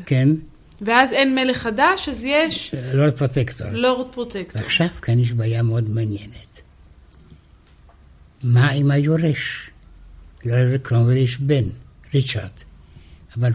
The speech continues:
Speaker 1: הוא לא מתאים.
Speaker 2: לצ'ארלס הראשון, אני מבינה, לא היו ילדים.
Speaker 1: כן, היה ילד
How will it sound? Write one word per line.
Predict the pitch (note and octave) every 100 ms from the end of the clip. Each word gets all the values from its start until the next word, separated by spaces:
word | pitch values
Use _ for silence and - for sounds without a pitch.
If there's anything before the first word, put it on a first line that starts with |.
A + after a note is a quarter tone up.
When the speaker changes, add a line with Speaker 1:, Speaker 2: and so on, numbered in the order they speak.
| -
Speaker 1:
הוא | B2
לא | D3 D#3 D#3 - - - - - - - - -
מתאים. | C#3 C3 - C#3 - - - - - - -
Speaker 2:
לצ'ארלס | G#3+ G#3+ G3+ G#3 - B3+ C#4
הראשון, | C4+ B3+ C4+
אני | C4 B3+
מבינה, | A#3+ B3 B3
לא | C4 C4+
היו | B3+ G#3
ילדים. | F3+ F3 F3 D3+ F3+ - - - - - -
Speaker 1:
כן, | - C3+ F#2 - -
היה | B2 C3
ילד | C3 A2+ G2 C3+